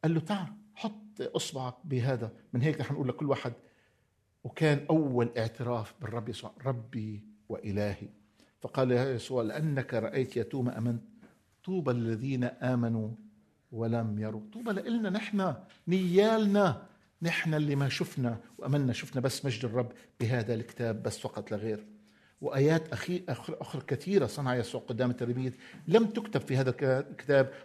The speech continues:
وأما هذه قد كتبت لتؤمن أن يسوع هو المسيح ابن الله، لكي تؤمنوا، لكي تكون لكم إن آمنتم حياة باسمه. هاي نقطة كتير مهمة يا إخوتي، إنه هل كل شيء عن الرب يسوع المسيح كتب؟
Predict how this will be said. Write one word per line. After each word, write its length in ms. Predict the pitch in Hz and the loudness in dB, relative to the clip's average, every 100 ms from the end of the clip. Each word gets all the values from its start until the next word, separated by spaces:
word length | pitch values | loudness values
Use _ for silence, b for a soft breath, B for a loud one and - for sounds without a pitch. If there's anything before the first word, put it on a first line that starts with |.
| B | B
وأما 260 | 143 190 165 | 2 4 6
هذه 180 | 165 | 4
قد 160 | 143 135 | 2 0
كتبت 340 | - 139 139 | -2 2 2
لتؤمن 360 | 127 156 147 135 | 2 -4 -2 -2
أن 140 | 135 | 0
يسوع 320 | 123 120 160 123 | 0 0 -2 0
هو 160 | 147 | 0
المسيح 420 | 123 127 - 117 | 0 0 -4 -8
ابن 180 | - 131 | -8 -6
الله، 320 | 120 123 127 120 B - | -2 0 0 -2 B -12
لكي 180 | 127 135 | 0 0
تؤمنوا، 500 | - 160 135 131 135 - | 2 0 2 2 0 -2
لكي 240 | 131 147 | 0 0
تكون 340 | 135 127 143 123 | 0 -2 0 2
لكم 360 | 123 131 127 - B B - | 2 -2 -2 -4 B B -4
إن 80 | 151 | -2
آمنتم 380 | 139 135 131 | 0 0 -2
حياة 300 | 113 123 127 117 | -4 0 0 0
باسمه. 360 | - - 117 117 B B | -6 -6 -6 -6 B B
هاي 100 | 277 | -2
نقطة 260 | 302 - - | -2 -2 -2
كتير 260 | - 208 | 0 2
مهمة 260 | 139 143 131 | 4 2 2
يا 120 | 117 | 0
إخوتي، 440 | 120 - - 120 - B B B | -2 -10 -6 -6 -6 B B B
إنه 300 | 170 170 160 156 | 2 4 2 2
هل 260 | 196 220 | 0 0
كل 180 | - 170 | 0 -2
شيء 220 | - 170 | 0 -2
عن 140 | 143 127 | 0 -2
الرب 260 | 113 151 | -2 0
يسوع 220 | 123 - 135 | -2 -2 -2
المسيح 320 | 123 - 110 | -2 -4 -8
كتب؟ 280 | 151 - | -8 -6